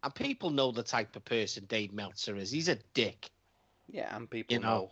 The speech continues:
Speaker 2: half the W W E
Speaker 1: it's like
Speaker 2: roster
Speaker 1: Vince,
Speaker 2: hate
Speaker 1: it's
Speaker 2: him.
Speaker 1: like Vince McMahon sharing information with Vince Russo. It ain't gonna happen.
Speaker 2: No. The only,
Speaker 1: So it's
Speaker 2: the only journalists I think they share information with are Sam Roberts and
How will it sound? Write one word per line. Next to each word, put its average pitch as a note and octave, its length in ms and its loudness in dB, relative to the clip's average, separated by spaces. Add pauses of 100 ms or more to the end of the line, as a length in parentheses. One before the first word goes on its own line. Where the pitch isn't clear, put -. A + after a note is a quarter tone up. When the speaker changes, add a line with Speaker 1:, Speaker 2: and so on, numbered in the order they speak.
Speaker 2:
half G#2+ 260 -2
the G#2 80 -8
W G2 200 -6
W F#2+ 140 -4
E - 40 0
Speaker 1:
it's - 140 4
like B3+ 200 6
Speaker 2:
roster A3 60 4
Speaker 1:
Vince, G3 320 2
Speaker 2:
hate - 240 -2
Speaker 1:
it's - 160 0
Speaker 2:
him. D4 60 6
Speaker 1:
like A3+ 160 2
Vince G#3+ 300 0
McMahon E3+ 500 4
sharing C3 340 2
information C3 600 -4
with G#2 160 -6
Vince A2 240 -4
Russo. A2 380 -8 (100)
It A3 140 0
ain't D4 180 0
gonna D4+ 160 4
happen. C#4+ 420 6 (240)
Speaker 2:
No. E3 260 2 (2000)
The C3+ 100 6
only, E3 120 4
Speaker 1:
So E3+ 160 2
it's - 440 0 (340)
Speaker 2:
the D3+ 100 -4
only E3 200 -2
journalists C#3+ 560 -6
I C3 60 -6
think B2+ 240 -10
they A#2 100 -6
share B2+ 220 -6
information B2+ 540 -6
with B2+ 200 0 (120)
are - 80 -8
Sam B2 320 -2
Roberts A#2+ 400 -4
and B2 360 -4